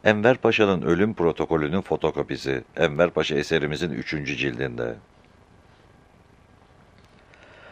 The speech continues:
Başarılamayan inkılap. Bir inkılap mıydı, yoksa tarihi ömrünü tamamlamış bir imparatorluğun son çabalanışı mı? Bu sorulara çeşitli cevaplar verilebilir.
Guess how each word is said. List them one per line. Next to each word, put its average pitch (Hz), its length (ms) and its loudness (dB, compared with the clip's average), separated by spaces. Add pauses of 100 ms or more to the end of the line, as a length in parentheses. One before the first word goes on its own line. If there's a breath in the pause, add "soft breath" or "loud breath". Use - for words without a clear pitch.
(220 loud breath)
Başarılamayan 101 760 6
inkılap. 69 480 0 (1120 soft breath)
Bir 147 140 4
inkılap 170 480 2
mıydı, 82 360 -2
yoksa 85 300 2
tarihi 82 520 4
ömrünü 82 380 2
tamamlamış 73 640 0
bir 85 80 2
imparatorluğun 80 720 0
son 87 300 0
çabalanışı 69 680 0
mı? 62 200 -6 (480 soft breath)
Bu - 80 2
sorulara - 480 0
çeşitli 87 440 -2
cevaplar 69 520 2
verilebilir. 64 680 -2